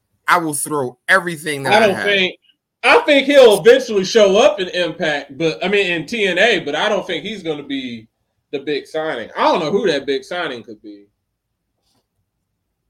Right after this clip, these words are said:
Speaker 2: Unless it's, oh, you know what? I think I have a feeling who it is. It's probably Dolph.
Speaker 1: Nah,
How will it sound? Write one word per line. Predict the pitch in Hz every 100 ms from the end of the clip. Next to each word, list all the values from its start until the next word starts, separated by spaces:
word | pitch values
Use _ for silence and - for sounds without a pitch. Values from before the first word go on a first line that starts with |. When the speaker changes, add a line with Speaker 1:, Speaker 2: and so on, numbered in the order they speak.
| _
Speaker 2:
Unless | 104 113 120 -
it's, | 117 107 104 - - _ _ _ -
oh, | 285 320
you | 359
know | 339 320
what? | 302
I | 285 294
think | 180 139
I |
have | 139 123
a | 107
feeling | - 107 101 104
who | 104
it |
is. | 101 101 107
It's | -
probably | 240 95
Dolph. | 92 92 90 90
Speaker 1:
Nah, | 143 131 123 117